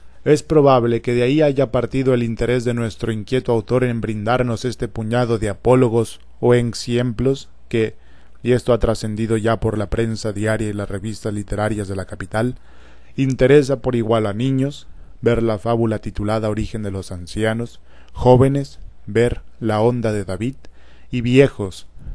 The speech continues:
ver Las Restantes. Pero os ruego me permitáis añadir algo más.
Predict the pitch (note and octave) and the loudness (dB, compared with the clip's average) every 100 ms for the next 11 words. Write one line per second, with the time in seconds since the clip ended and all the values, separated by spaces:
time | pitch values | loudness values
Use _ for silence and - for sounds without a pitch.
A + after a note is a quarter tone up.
0 | - A2 B2+ B2+ - - A#2 A2+ G2 - | -2 4 4 2 -6 -4 -2 -2 -4 -8
1 | E2+ D2 - - - - - - - - | -12 -12 -14 -14 -16 -18 -18 -18 -18 -18
2 | - - D3 D3 A#2 C#3+ E3 D#3+ D3+ C#3 | -2 4 6 6 6 6 8 6 2 0
3 | C3+ C3 A2+ C3 B2 B2 A2 G#2 A2+ A2+ | 0 0 2 0 0 -2 -2 -2 0 0
4 | A2 G2 D#2+ - | -2 -4 -6 -10